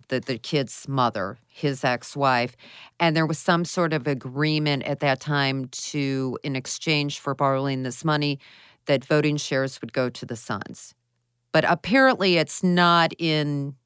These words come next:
you know, the will or the estate. Um, there was also, they said the, the father was in the process of making a new will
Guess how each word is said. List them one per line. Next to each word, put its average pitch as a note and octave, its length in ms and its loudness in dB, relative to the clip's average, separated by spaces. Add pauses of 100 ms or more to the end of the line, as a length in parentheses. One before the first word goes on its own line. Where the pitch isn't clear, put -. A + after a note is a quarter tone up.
(400)
you D3 160 -2
know, A#2+ 340 -2 (160)
the D3 80 -2
will C3+ 360 2
or B2+ 100 -2
the B2+ 160 -6
estate. C3 800 -4 (640)
Um, D#3 300 4
there E3+ 140 2
was E3 160 0
also, E3+ 560 4 (540)
they E3 140 4
said D#3 320 2
the, D3 260 0
the C#3+ 140 2
father D#3 440 4
was C#3 560 2
in E3 120 2
the D#3 80 2
process D#3+ 760 2
of C#3 140 -2
making G3 520 2
a D3+ 80 4
new B2 280 0
will A2+ 520 0